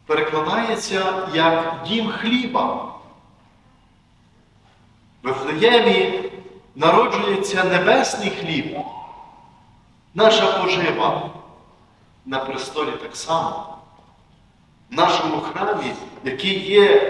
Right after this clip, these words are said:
теперішнім Вифлеємом для нас, через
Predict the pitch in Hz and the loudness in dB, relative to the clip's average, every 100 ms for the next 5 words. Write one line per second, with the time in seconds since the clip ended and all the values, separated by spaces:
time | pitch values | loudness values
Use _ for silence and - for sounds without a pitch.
0 | - - - 151 240 254 208 185 180 165 | -2 -2 -2 2 4 6 6 4 0 -4
1 | 160 160 151 143 131 123 113 110 - - | -6 -6 -4 -2 -2 -2 -6 -8 -10 -10
2 | 101 - - - - _ _ _ _ _ | -10 -10 -14 -18 -20 _ _ _ _ _
3 | _ _ _ _ _ _ _ _ _ _ | _ _ _ _ _ _ _ _ _ _
4 | - - - _ _ _ - - 147 - | -20 -20 -20 _ _ _ -6 -2 0 0
5 | - - - - | 0 -2 -6 -10